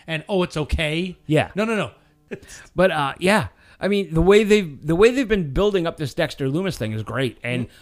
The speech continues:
Speaker 2: this past Monday, they upped it. Um,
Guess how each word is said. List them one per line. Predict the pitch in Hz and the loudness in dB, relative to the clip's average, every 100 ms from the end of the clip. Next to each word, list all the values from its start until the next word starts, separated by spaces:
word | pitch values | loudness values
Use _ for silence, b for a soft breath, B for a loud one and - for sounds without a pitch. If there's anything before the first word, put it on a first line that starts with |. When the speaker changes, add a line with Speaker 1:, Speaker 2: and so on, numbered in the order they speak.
| b | b
Speaker 2:
this | 165 165 | -2 4
past | 202 214 - | 6 6 2
Monday, | 170 208 190 127 127 | -2 0 0 0 0
they | 139 | -2
upped | 147 170 - | -2 -4 -4
it. | 143 - _ _ b b b | -8 -8 _ _ b b b
Um, | - 151 135 131 113 | 2 4 4 0 -4